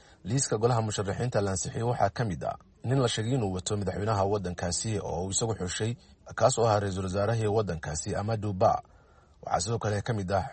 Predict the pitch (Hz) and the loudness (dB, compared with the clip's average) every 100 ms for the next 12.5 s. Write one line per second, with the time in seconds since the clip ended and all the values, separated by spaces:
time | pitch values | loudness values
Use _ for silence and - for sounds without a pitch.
0 | - 107 104 98 92 104 92 107 127 87 | -6 -2 0 0 -2 -4 -6 -4 -4 -4
1 | 80 107 101 90 95 90 90 82 101 90 | -4 -4 -4 -2 -2 -4 -6 -2 -2 0
2 | 101 110 - 95 120 90 - - - - | -4 -4 -4 -4 -2 -4 -6 -18 -20 -20
3 | - - 90 95 95 101 98 107 123 104 | -20 -10 -6 -4 -4 -4 -2 0 0 0
4 | 104 98 101 95 110 98 - 110 85 - | 0 -2 -4 -4 -2 -2 -2 -2 -4 -10
5 | - _ _ - - - 104 131 131 117 | -20 _ _ -20 -20 -8 -2 2 2 4
6 | 110 110 101 107 120 120 113 92 123 117 | 4 2 -4 -4 -4 -2 0 4 4 4
7 | 110 117 113 - 110 107 104 107 117 - | -4 -2 -2 -4 -4 0 0 0 -2 -4
8 | 120 113 123 113 - 107 120 127 107 101 | -2 -2 -2 -4 -6 -4 -4 -4 -4 -6
9 | _ 113 104 - 110 117 110 120 107 85 | _ -6 -6 -4 -4 -2 0 0 -2 -4
10 | 71 80 - 78 - - _ _ _ - | -6 -6 -8 -10 -14 -20 _ _ _ -12
11 | - 92 120 113 120 - 107 110 107 101 | -6 -4 -2 -2 -2 2 2 2 0 0
12 | 117 110 - 113 | 0 -2 -2 -2